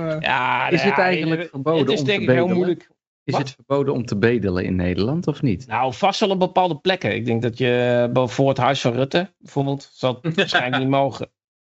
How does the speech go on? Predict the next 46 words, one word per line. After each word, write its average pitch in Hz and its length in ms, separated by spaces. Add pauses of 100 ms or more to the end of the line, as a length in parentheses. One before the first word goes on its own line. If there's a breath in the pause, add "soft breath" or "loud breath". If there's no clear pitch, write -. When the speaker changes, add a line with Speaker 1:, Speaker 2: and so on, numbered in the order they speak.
Speaker 3:
Ja, 170 100
maar 123 120
t-, - 140
ik, 120 260
dat 123 140
lijkt 117 220
me 107 100
veel 107 220
meer 151 220
haalbaarder. 113 680
En, 117 160
en, 110 240
en, 113 260
en, 110 280
en 107 180
arresteer 107 520
dan 107 160
de 110 60
mensen 107 320
die 101 100
bedelen. 104 440
Dan 104 100
heb 101 120
je - 80
meteen 104 320
de 107 80
Speaker 2:
Ah. 101 60
Speaker 3:
doelgroepen 120 460
die 123 80
Speaker 2:
Ah, 123 60
Speaker 3:
je 147 60
Speaker 2:
ik 160 60
Speaker 3:
wil 202 60
Speaker 2:
moet 214 140
Speaker 3:
hebben. 247 200
Speaker 2:
wel, 226 80
ik 214 60
moet, 220 280
ik 196 100
moet 190 160
wel 214 180
heel 190 80
eerlijk 202 220
zeggen 202 320
van, 151 320
ehm, 139 640